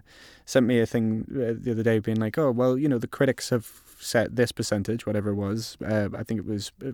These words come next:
fairly average. But the fan responses in, on, on, uh, all the percentages are, are huge. They're rocketing. Uh, and I think that was something when the show came out, we all went, "Oh, great. So the people who we wanted to make this for,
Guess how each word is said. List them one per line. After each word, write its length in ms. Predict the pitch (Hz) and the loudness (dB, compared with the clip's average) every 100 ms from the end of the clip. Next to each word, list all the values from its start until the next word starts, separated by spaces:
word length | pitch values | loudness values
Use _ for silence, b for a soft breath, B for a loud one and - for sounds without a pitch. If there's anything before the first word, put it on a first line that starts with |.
| - | -10
fairly 280 | - 113 107 | -2 2 2
average. 440 | 101 104 107 - b b b b - | 2 0 -4 -6 b b b b 2
But 140 | 127 | 2
the 80 | 117 | 2
fan 640 | - - 170 180 135 117 - | -2 0 2 4 4 4 0
responses 600 | 135 123 123 113 117 113 | -6 -2 0 0 0 0
in, 260 | 110 107 98 | 0 0 -2
on, 240 | 120 117 117 - | 0 2 2 0
on, 460 | 123 117 110 107 - | 0 2 0 -2 -4
uh, 80 | 113 | -4
all 180 | 117 120 | -2 -2
the 60 | |
percentages 540 | 110 123 147 127 117 113 | -2 0 0 2 -2 0
are, 120 | 113 | -2
are 140 | 131 123 | -2 -4
huge. 340 | - 226 107 | 0 2 2
They're 100 | 120 | 0
rocketing. 640 | 127 175 - - 107 104 113 b b b b - | 0 -4 -6 -8 -6 -6 -8 b b b b -2
Uh, 400 | 139 135 131 127 - | 2 4 4 0 -2
and 540 | 143 139 131 123 - _ _ _ _ - - | 0 4 4 2 -8 _ _ _ _ -20 -8
I 120 | 143 | -4
think 220 | 123 160 139 | 0 0 4
that 200 | 143 147 | 2 2
was 140 | 127 | 0
something 480 | 127 117 117 113 - - | 2 2 2 0 -4 -8
when 220 | 151 120 | -4 -2
the 60 | |
show 140 | 110 120 | -2 -2
came 160 | 135 | 0
out, 120 | 151 110 | 0 4
we 100 | 127 | 4
all 80 | |
went, 220 | 123 127 - | 4 2 0
"Oh, 120 | 120 | -2
great. 360 | 120 185 123 - | 0 2 2 0
So 120 | - | -2
the 80 | 123 | -2
people 300 | - 160 135 | -2 0 2
who 260 | 127 123 - | 2 2 -2
we 200 | 143 131 | 2 4
wanted 400 | 123 117 127 117 | 4 4 4 2
to 100 | - | 0
make 220 | 107 98 | 0 -2
this 180 | - 101 | -4 -6
for, 380 | - 104 95 92 | -4 -4 -4 -8